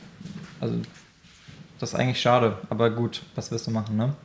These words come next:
Ich kann mir vorstellen, dass gerade in transparenten Zeiten wie heute, dass es sich irgendwann mal ändern wird, aber aktuell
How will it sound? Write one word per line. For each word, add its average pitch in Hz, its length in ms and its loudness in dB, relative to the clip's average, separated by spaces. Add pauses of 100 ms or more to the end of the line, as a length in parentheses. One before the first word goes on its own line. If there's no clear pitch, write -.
(760)
Ich - 60 -20
kann 127 120 2
mir 131 80 6
vorstellen, 135 420 6
dass 120 200 -2
gerade 123 220 4
in 120 100 0 (240)
transparenten 123 580 2
Zeiten 117 300 2
wie 117 80 2
heute, 123 320 6
dass 117 160 2
es 117 100 -2
sich - 240 -4
irgendwann 117 220 2
mal 113 80 4
ändern 175 320 8
wird, 160 280 4
aber 113 380 2 (720)
aktuell 110 560 0